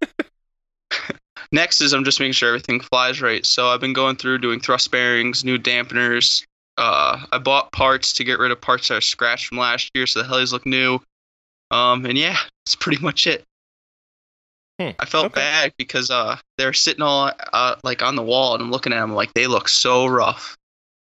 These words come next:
Speaker 2: <laughs>
Speaker 1: Like, I had rotor heads with scratches in 'em, and I had the ones from, uh,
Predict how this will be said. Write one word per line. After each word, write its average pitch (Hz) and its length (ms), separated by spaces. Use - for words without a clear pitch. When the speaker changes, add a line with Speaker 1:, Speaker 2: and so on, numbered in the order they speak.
Speaker 2:
<laughs> 104 240
Speaker 1:
Like, - 180
I 147 220
had 139 100
rotor 143 280
heads 143 300
with - 80
scratches 127 640
in 127 160
'em, 127 180
and 123 100
I 127 40
had 131 220
the 123 80
ones 127 300
from, 120 360
uh, 113 320